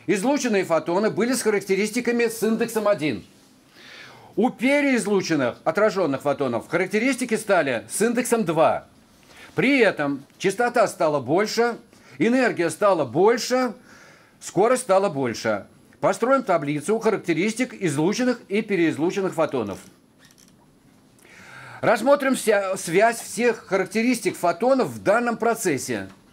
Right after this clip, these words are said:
Из таблицы один следует, что отношение характеристик между собой следующее.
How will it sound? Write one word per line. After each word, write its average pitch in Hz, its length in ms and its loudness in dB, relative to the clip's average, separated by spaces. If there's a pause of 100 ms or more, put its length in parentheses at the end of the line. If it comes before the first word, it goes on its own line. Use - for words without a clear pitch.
(360)
Из 196 140 -2
таблицы 220 460 0
один 180 580 0
следует, 160 540 -2
что 185 180 0
отношение 202 540 0
характеристик 190 800 -2
между 185 340 -2
собой 208 420 0
следующее. 127 1000 -2